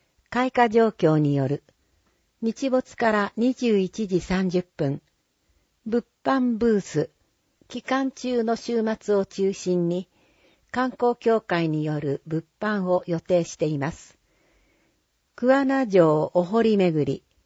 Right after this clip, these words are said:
桑名城跡のお堀で、船の上からの優雅なお花見はいかがですか？水面に向かって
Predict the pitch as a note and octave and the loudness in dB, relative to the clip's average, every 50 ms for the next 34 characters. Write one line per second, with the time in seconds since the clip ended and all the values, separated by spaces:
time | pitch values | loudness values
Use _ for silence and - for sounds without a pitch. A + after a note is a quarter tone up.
0 | _ _ _ _ _ _ _ _ _ _ _ _ _ _ _ - A#3+ B3 B3+ C4+ | _ _ _ _ _ _ _ _ _ _ _ _ _ _ _ -4 0 2 2 2
1 | C4+ C4 C4 C4 A3+ - B3 B3 A#3+ A#3+ A#3 A3+ - - A#3+ A3+ A3 G#3+ G3+ G3+ | 2 0 0 0 0 4 4 4 6 4 2 0 0 0 0 0 2 2 0 0
2 | F#3+ F#3 F3+ E3+ G3+ G3 G3+ G3 F3 F3 F#3 F#3+ _ _ _ _ _ _ _ _ | -2 -4 -4 -2 -2 -2 0 0 0 0 0 -2 _ _ _ _ _ _ _ _
3 | - - C#4 C#4 C#4 B3+ A3+ G#3 G3 F#3+ G3 G3 G3+ - - E3+ E3 D#3+ D#3 D3 | -6 -2 0 0 2 2 2 2 4 4 4 2 2 0 0 0 0 0 0 -2
4 | C#3+ C#3 D3 - _ _ _ - A#3 A3+ B3+ B3+ B3 G#3+ G3 F3+ E3 E3 - - | -2 -4 -4 -6 _ _ _ -8 -2 0 2 2 2 2 0 -2 -2 -2 -4 -6
5 | - F#3 F3 G3+ G#3+ A3 G#3 G#3+ G#3 G#3 G3+ G3 F3+ F#3 F#3 - G3 F#3 F3 D#3+ | -6 -6 -4 -4 -2 -2 -2 -2 0 0 2 2 2 2 2 0 0 0 0 0
6 | D3 D3+ D#3 - - - E3+ F#3+ - _ _ _ _ _ _ _ _ _ _ _ | 0 -2 -4 -6 -6 -4 -4 -4 -4 _ _ _ _ _ _ _ _ _ _ _
7 | _ _ _ _ - - B3+ B3 B3+ B3 A#3+ A#3+ A#3+ A#3 A#3 A#3 A3+ A3 A3+ - | _ _ _ _ -8 -2 0 0 2 2 2 0 0 0 0 0 0 0 -2 -2
8 | - A3 A3 - _ _ - G3+ G3+ G3 - - | -2 -4 -4 -4 _ _ -4 -2 0 0 -2 -4